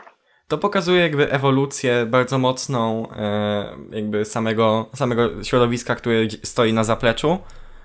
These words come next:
e, i samą ewolucję w ogóle technologii backendowych, gdzie kiedyś,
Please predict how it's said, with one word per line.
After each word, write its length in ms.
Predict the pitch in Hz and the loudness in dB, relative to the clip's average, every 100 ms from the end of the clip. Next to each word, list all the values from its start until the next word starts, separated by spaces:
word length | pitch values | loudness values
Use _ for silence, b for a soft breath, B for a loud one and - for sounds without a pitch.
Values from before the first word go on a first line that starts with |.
| b - | b -2
e, 320 | 110 107 107 - | 2 2 2 -2
i 200 | - 131 | -6 2
samą 300 | 143 127 - | 4 4 4
ewolucję 600 | 127 131 127 - 123 110 | 2 2 2 0 2 2
w 40 | |
ogóle 320 | 113 117 110 110 | 0 0 2 0
technologii 500 | 127 135 135 127 110 | -2 2 2 2 -4
backendowych, 680 | - 107 110 101 - - - | -4 -2 0 -2 -4 -12 -12
gdzie 300 | 110 117 113 - | -4 -2 -2 -6
kiedyś, 600 | 147 135 131 131 - | -2 0 0 -2 -4